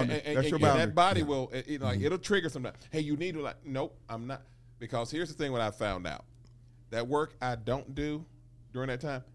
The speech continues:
Speaker 2: it's gonna be there
Speaker 3: It's gonna
Speaker 2: when
Speaker 3: be
Speaker 2: I pick
Speaker 3: waiting
Speaker 2: it
Speaker 3: on
Speaker 2: up.
Speaker 3: you.
Speaker 2: So it's like,
Speaker 3: Yeah.
Speaker 2: "What, what are you doing? What, what's, wh-, why are you doing it now?" As though it's, it's not,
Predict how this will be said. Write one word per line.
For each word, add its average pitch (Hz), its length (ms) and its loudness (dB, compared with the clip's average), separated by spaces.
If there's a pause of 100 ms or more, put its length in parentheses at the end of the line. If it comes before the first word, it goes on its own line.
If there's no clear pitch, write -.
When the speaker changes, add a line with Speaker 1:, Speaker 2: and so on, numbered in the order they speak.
(360)
Speaker 2:
it's 170 160 -6
gonna 185 160 -4
be 139 200 -2
there 95 240 -4 (140)
Speaker 3:
It's 117 140 2
gonna 135 120 4
Speaker 2:
when 175 60 8
Speaker 3:
be 170 40 10
Speaker 2:
I 170 40 10
pick 170 60 10
Speaker 3:
waiting 185 180 10
Speaker 2:
it 170 40 12
Speaker 3:
on 190 100 10
Speaker 2:
up. 147 60 8
Speaker 3:
you. 110 160 6
Speaker 2:
So - 180 -4
it's 175 120 -4
like, 170 180 0
Speaker 3:
Yeah. 95 140 2 (360)
Speaker 2:
"What, 165 240 -2
what 180 160 -2
are - 20 -4
you 185 120 -6
doing? 165 260 -2
What, 139 160 -6 (140)
what's, 190 220 -4
wh-, - 280 -6
why 160 120 0
are 180 40 -2
you 196 140 -4
doing 180 180 -2
it 135 100 -6
now?" 143 460 -2
As 131 160 -4
though 127 340 -2 (1160)
it's, 143 240 -8
it's 135 140 -4
not, 170 240 -4